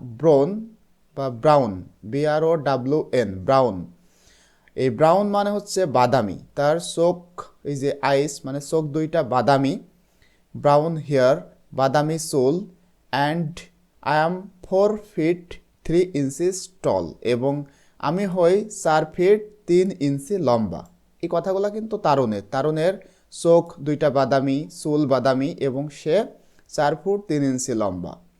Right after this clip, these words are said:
"I am good at", দেখো গুড মানে তো ভালো, আর এই good at শব্দের অর্থ হচ্ছে দক্ষ। তারুণ দক্ষ প্লেয়িং ফুটবল, ফুটবল খেলাতে সে দক্ষ, and drawing, এবং ছবি আঁকাতে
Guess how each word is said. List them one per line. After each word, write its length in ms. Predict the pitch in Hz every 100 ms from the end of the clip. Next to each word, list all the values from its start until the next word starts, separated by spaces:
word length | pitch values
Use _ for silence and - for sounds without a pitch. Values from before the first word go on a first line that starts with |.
| _ _ _ _ _ _ -
"I 240 | 170 185
am 80 | 202 202 143
good 240 | 139 175 170
at", 460 | - 123 127 - - -
দেখো 340 | 139 135 - 123
গুড 260 | 127 190
মানে 240 | 180 208 208
তো 140 | 208
ভালো, 560 | 156 139 135 127 175 -
আর 160 | 143 143
এই 200 | 151 127
good 260 | 156 185
at 420 | 175 156 151 151 143 -
শব্দের 400 | - - 151 143
অর্থ 220 | 147 143 175
হচ্ছে 260 | 175 190
দক্ষ। 480 | 139 123 123 - - - _ _ _ _ _ _ -
তারুণ 440 | 139 147 170 196 - 123
দক্ষ 500 | 120 147 147 - 185
প্লেয়িং 540 | 196 - 147 151 160 160
ফুটবল, 420 | 156 117 101 82 82 - _ _ -
ফুটবল 420 | 165 147 180 185
খেলাতে 440 | 185 147 139 160
সে 140 | 156 156
দক্ষ, 400 | 123 117 - 160 185 - _ _ -
and 360 | 123 139 165 123
drawing, 420 | 123 117 98 90 -
এবং 380 | - 113 160 180
ছবি 340 | 175 160 156
আঁকাতে 480 | 180 165 143 190 254